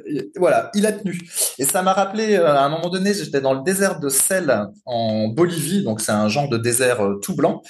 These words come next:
Et, euh, j'avais croisé, j'étais en excursion quatre-quatre, et cetera, donc le... comme un gros beauf de touriste. Et, et j'avais croisé un type, on avait tous croisé un type,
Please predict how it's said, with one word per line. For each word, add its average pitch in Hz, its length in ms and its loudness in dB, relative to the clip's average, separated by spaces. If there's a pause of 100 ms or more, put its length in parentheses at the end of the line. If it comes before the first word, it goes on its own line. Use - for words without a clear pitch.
(420)
Et, 139 280 4
euh, 131 100 2
j'avais 127 260 0
croisé, 190 360 2 (300)
j'étais 135 220 -4
en 113 100 2
excursion 127 500 -2
quatre-quatre, 139 420 0
et - 60 -2
cetera, 113 460 2
donc 101 200 -4
le... 95 440 0
comme 113 200 0
un 110 80 4
gros 104 180 -2
beauf 110 240 -2
de 117 100 -4
touriste. 135 400 -4 (680)
Et, 220 480 2
et 175 320 4
j'avais 156 440 2
croisé 196 460 0
un 135 100 0
type, - 240 -6
on 127 80 -8
avait 123 160 -6
tous - 160 -10
croisé 202 240 2
un 160 60 0
type, - 220 -6